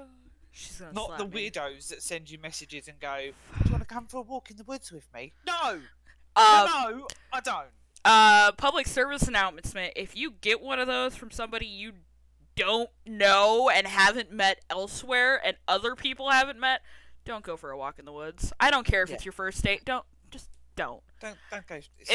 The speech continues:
Speaker 1: if, if
Speaker 2: put.
Speaker 1: you do, or you are one of the people that would do that, you have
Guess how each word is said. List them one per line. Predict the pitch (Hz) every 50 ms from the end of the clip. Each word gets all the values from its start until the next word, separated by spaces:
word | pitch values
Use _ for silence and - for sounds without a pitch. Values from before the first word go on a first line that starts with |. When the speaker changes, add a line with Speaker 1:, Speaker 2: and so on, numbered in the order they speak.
| 233 226
Speaker 1:
if, | 214 269 269 - -
if | - -
Speaker 2:
put. | - 285
Speaker 1:
you | 339 370 381
do, | 359 311 311 311 311 311 320 320 277
or | 247 247
you | 254 247 247 254
are | 262 254
one | 247 247
of | 247
the | 247 240
people | - 254 233 - 240 233 220
that | 214 165
would | 170 208 208 202
do | 202 226 220
that, | 220 214 214 196 139
you | 208 226
have | 226 208